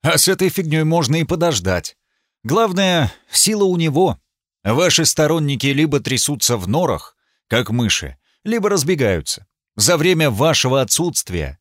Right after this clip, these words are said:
герцог слишком многих перевербовал, Ваше Величество. Да вы это и сами знаете». Он затравленно промолчал. Ладони массировали руки —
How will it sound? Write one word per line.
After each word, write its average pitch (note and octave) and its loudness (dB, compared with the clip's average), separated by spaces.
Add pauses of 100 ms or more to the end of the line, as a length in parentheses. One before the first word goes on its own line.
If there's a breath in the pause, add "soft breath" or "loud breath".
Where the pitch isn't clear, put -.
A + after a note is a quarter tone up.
(160)
герцог C#3 -2
слишком D3 -2
многих A2 -2
перевербовал, G2 0
Ваше E2+ -2
Величество. - -8 (840)
Да F3 -2
вы A3 2
это F#3+ 2
и F3+ 2
сами F3 2
знаете». F2 -2 (1700)
Он F3 2
затравленно C3 0
промолчал. A2+ -2 (520)
Ладони C3+ 0
массировали D3+ 2
руки — D#3+ -4